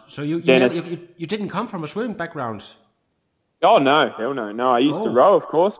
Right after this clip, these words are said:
Speaker 2: but, uh, last time I went to swimming practice was when I was about s-, eight, eight years old. Uh,
Speaker 1: Oh.
Speaker 2: so,
Speaker 1: That,
Speaker 2: yeah,
Speaker 1: that's
Speaker 2: no, I've
Speaker 1: incredible because
Speaker 2: swum
Speaker 1: you, you are a front
Speaker 2: for a
Speaker 1: pack
Speaker 2: long
Speaker 1: swimmer.
Speaker 2: time. <laughs> Sorry?
Speaker 1: Uh, yes, I think,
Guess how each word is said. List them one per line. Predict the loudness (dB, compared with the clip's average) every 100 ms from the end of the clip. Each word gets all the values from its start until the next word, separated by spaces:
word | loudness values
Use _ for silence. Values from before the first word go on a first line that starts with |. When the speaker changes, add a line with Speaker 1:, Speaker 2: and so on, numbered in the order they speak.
| -12
Speaker 2:
but, | -12 -4
uh, | 0 0 -2 -6 -20 _ _
last | -4 2 4 2 0
time | 2
I | 4 4
went | 2 -4
to |
swimming | -12 -10 -10
practice | -2 -2 -2 -8 -10
was | -6
when | -2 0
I |
was | -2
about | 2 2 2
s-, | -4 -20 -20 _ 0
eight, | 0 2 0
eight | 0
years | 0 0 2
old. | 2 0 -4 -16 -18
Uh, | -12 -8 -8
Speaker 1:
Oh. | -10
Speaker 2:
so, | -6 -4 -4
Speaker 1:
That, | -6 -14 _ _ _ _ 0
Speaker 2:
yeah, | 4 4
Speaker 1:
that's | 2 -4
Speaker 2:
no, |
I've | 0 2 2
Speaker 1:
incredible | -4
because | -4 -2 -2
Speaker 2:
swum | -6
Speaker 1:
you, | -10 -16 _ -8
you | -4
are | -4
a |
front | -6 0
Speaker 2:
for | 4
a |
Speaker 1:
pack | 4
Speaker 2:
long | 2
Speaker 1:
swimmer. | -2 -2 -2 -6 -20 _ _ -16 -8 -6 -2
Speaker 2:
time. | -4 -4
<laughs> | _ -20 _ _ _ _ _ _ _ _ _ _ _ _ _ _ _ -20 _ _
Sorry? | 0 0 0 -12 -20 _ _
Speaker 1:
Uh, | -10
yes, | -8 -10 -12 -12
I | -12
think, | -10 -10 -12